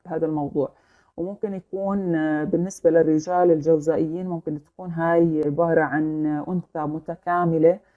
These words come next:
آه، عم تظهر في حياتهم وعم بتأثر فيهم بطريقة حلوة.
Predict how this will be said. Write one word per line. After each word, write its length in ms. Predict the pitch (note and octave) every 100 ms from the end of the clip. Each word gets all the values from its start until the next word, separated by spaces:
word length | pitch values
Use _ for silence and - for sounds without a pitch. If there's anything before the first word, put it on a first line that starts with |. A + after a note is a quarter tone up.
| _ _ _ -
آه، 720 | D#3 D3+ D3+ D3+ D3 D3 C#3+
عم 160 | E3+ F#3
تظهر 400 | - F#3+ - D#3
في 140 | -
حياتهم 600 | - E3 E3+ F3+ - E3
وعم 180 | D3+ E3+
بتأثر 400 | F3 - - E3
فيهم 440 | - F3 E3 D#3+ D3+
بطريقة 760 | D3 D3 D#3 E3 E3 - D3+
حلوة. 540 | D3+ F3+ E3+ D#3+ G3